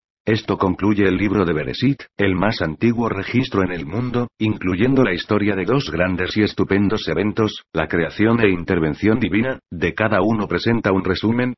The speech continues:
pero sorprendentemente con suma precisión y detalle. De este libro, casi todos los filósofos antiguos, astrónomos, cronologistas,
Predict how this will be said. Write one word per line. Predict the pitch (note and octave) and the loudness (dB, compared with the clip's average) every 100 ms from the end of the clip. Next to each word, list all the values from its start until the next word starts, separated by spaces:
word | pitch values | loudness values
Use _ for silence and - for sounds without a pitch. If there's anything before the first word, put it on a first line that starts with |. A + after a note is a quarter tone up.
| _ | _
pero | G#2+ F2+ | 0 2
sorprendentemente | - F#2 F2+ D#2+ E2 A#2+ G2 G2 F#2+ G#2 | 0 -2 -2 -2 0 0 0 0 0 0
con | F2+ D#2+ | 0 0
suma | A2+ A#2 A#2+ | 0 0 0
precisión | F#2+ G#2 F#2 B2+ C#3 | 0 0 0 2 2
y | |
detalle. | F2+ E2+ F2 B1 A#1 - _ _ _ _ | 0 -2 -2 -4 -8 -14 _ _ _ _
De | - F2 | -2 0
este | G#2+ - G#2+ | 0 0 0
libro, | G2+ A2+ A2+ - - | 2 0 -2 -4 -2
casi | A#2+ F2+ | -2 -2
todos | - G#2+ G#2 | 0 2 2
los | E2+ C#2+ - | 0 -4 -2
filósofos | F#2 F#2+ A2 B2 - G2 | 2 2 2 0 -2 -2
antiguos, | E2+ D2+ A2+ A#2 A2+ C3+ C3 - _ | -4 -2 -2 2 2 2 -2 -12 _
astrónomos, | D#2+ D#2+ - G#2+ G#2+ A#2 A#2 - _ | -6 -4 0 0 0 -2 -8 -14 _
cronologistas, | F#2+ F2+ F2+ E2 G#2 G2+ - - - | -2 0 -2 -2 -2 -2 0 0 -2